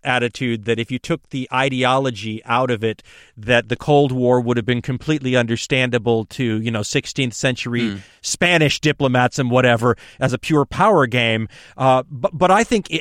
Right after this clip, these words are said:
Speaker 1: i-, if you're the United States and you're talking about the kind of arguments we used to have amongst Republicans and Democrats and hawks and doves,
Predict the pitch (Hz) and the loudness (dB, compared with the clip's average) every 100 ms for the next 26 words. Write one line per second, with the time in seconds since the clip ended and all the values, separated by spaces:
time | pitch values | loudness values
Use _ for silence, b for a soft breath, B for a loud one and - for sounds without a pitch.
0 | 180 185 165 165 202 202 185 165 143 - | -2 -2 -2 2 2 4 2 2 2 0
1 | 147 123 - 120 - 160 143 - 143 123 | -2 -2 -2 -4 -2 0 -2 -2 -2 2
2 | 123 123 113 - 135 151 - 123 120 117 | 2 2 -4 -2 -2 -2 0 0 0 -2
3 | - 113 139 135 127 117 104 127 127 123 | -6 -2 0 0 -2 -4 -2 -2 -2 0
4 | 120 113 117 135 - 123 110 135 117 104 | -2 0 0 0 0 -6 2 4 4 0
5 | - | -8